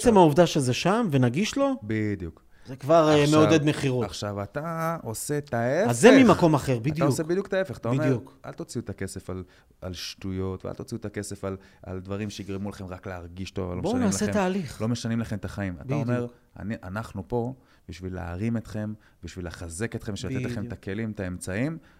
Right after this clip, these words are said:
Speaker 1: ובואו תנו בראש, כי אתם חיות, ואתם יודעים איך להצליח
Speaker 2: זה
Speaker 1: אם, אם רק ייתנו לכם את הקרקע."
Speaker 2: אתה יודע למה המיזם שלי מצליח?
Speaker 1: למה?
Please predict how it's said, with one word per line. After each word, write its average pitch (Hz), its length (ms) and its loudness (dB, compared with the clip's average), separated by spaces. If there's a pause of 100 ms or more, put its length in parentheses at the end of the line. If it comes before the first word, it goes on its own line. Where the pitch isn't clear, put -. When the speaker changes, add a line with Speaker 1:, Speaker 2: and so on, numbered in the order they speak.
(100)
Speaker 1:
ובואו 90 380 -8
תנו 117 240 -2
בראש, 95 480 -2
כי - 80 -8
אתם 85 200 -8
חיות, 101 840 -6
ואתם 90 180 -8
יודעים 95 220 -6 (240)
איך 90 140 -12
להצליח 98 480 -4
Speaker 2:
זה 147 60 2
Speaker 1:
אם, 104 120 -2 (300)
אם 120 160 2
רק 120 180 0
ייתנו 117 280 0
לכם 98 220 -4
את 85 60 -14
הקרקע." 82 380 -14 (120)
Speaker 2:
אתה - 120 -6
יודע 156 180 0
למה 190 200 2
המיזם 151 320 2
שלי 160 140 -6
מצליח? 175 420 -8 (320)
Speaker 1:
למה? 87 120 -10